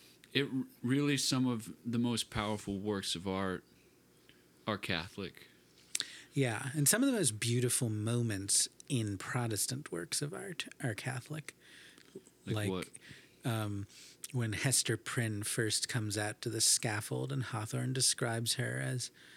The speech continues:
Speaker 2: uh, looking like the Madonna and Child, or when, uh, Dorothea Brooke in Middlemarch is crying in Rome the day after her wedding 'cause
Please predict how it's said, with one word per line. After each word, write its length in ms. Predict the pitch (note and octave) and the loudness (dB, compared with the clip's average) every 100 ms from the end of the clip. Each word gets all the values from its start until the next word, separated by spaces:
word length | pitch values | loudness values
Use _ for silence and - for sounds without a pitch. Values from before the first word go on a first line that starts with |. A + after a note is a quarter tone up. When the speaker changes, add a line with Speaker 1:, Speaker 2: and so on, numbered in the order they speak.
| - - - | -20 -20 -10
Speaker 2:
uh, 380 | - A#2 G2 G2 B2+ - G#3+ G3+ | -4 -2 -2 -4 -8 -14 -16 -4
looking 440 | B2+ G#2+ A2 G2+ | -2 0 -2 -4
like 220 | G2 G2+ | -4 -4
the 80 | - | -4
Madonna 480 | G#2 G2 G#2+ G2 G2+ | -4 -2 -2 -2 -4
and 200 | A2+ A#2+ | -4 -2
Child, 600 | A#2+ B2+ A#2 B2 C#3 C#3 - _ - - - - - _ - | 0 0 0 -2 -2 -4 -6 _ -20 -20 -20 -20 -20 _ -2
or 200 | A2+ G#2+ | 0 0
when, 480 | G#2 G2+ G2 F#2+ | -2 -2 -4 -4
uh, 220 | F#2+ F#2+ G#2+ | -4 -6 -4
Dorothea 500 | G2+ G2+ - A#2+ G#2+ | -2 -2 -2 -2 -2
Brooke 480 | F#2 - G#2 G2+ - | -4 -4 -2 -2 -6
in 180 | G#2+ G2+ | -6 -4
Middlemarch 640 | G2+ G#2 G#2+ A2 A2+ A2+ C3+ | -4 -4 -4 -4 -6 -4 -2
is 140 | B2 | -2
crying 560 | - - A2+ G#2 G#2 G#2 | -2 -2 -2 -2 -2 -4
in 180 | G2+ G2+ | -4 -4
Rome 500 | G#2 G#2 G#2+ A2+ A#2+ - - - - | -4 -4 -6 -8 -10 -14 -20 -14 -8
the 80 | |
day 280 | G#2 A2+ G#2 | -4 -2 -2
after 440 | G2 G2+ - A2+ G#2 | -2 -4 -4 -4 -2
her 380 | G#2+ G#2 A2+ - C3+ | -2 -4 -6 -8 -6
wedding 460 | A2 G#2+ A2 A#2+ A#2 | -2 0 0 -2 -2
'cause 340 | C3+ B2 | -2 -2